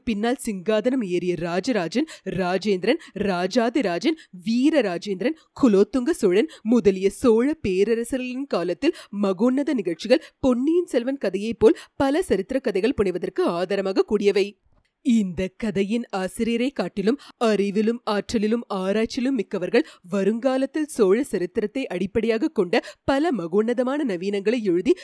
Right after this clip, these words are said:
தமிழகத்துக்கு மேலும் மேலும் தொண்டு செய்வார்கள் என நம்புகிறேன். இத்துடன் பொன்னியின் செல்வன் முடிவுரை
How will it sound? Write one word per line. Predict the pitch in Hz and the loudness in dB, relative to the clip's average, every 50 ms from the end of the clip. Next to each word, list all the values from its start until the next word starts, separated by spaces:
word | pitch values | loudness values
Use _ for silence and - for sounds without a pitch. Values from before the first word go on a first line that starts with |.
| - _ _ | -12 _ _
தமிழகத்துக்கு | - 220 190 190 196 220 233 - 240 - _ 254 240 - - 277 226 | -2 -2 0 2 2 2 2 2 0 -2 _ -8 -8 -4 -4 -4 -4
மேலும் | 190 180 180 180 208 220 240 226 208 202 | -2 0 0 0 0 0 -2 -2 0 0
மேலும் | 196 202 254 359 - - - _ _ | 2 2 2 0 -2 -10 -20 _ _
தொண்டு | - 247 226 220 226 339 330 | 2 2 2 2 0 0 0
செய்வார்கள் | - - 208 190 196 190 220 226 226 - 294 269 | 0 -2 -4 -2 0 0 0 0 0 0 -2 -2
என | 202 190 208 381 | 0 0 0 0
நம்புகிறேன். | 330 202 190 190 202 180 208 202 196 202 208 202 - _ _ _ _ 160 - _ _ _ _ 262 | 0 0 0 0 2 2 4 4 4 2 0 -4 -12 _ _ _ _ -20 -20 _ _ _ _ 0
இத்துடன் | 233 233 220 - _ - 220 202 220 359 - - _ _ - _ _ - | 2 2 2 0 _ 0 2 4 4 2 2 -4 _ _ -20 _ _ 6
பொன்னியின் | 262 214 196 196 202 220 233 247 247 | 6 6 6 4 -2 -4 -2 -4 -4
செல்வன் | - - 247 208 185 220 214 | -2 -2 -2 0 0 -2 -2
முடிவுரை | 196 170 175 175 180 170 175 208 | -2 -4 -2 -2 -2 -2 0 0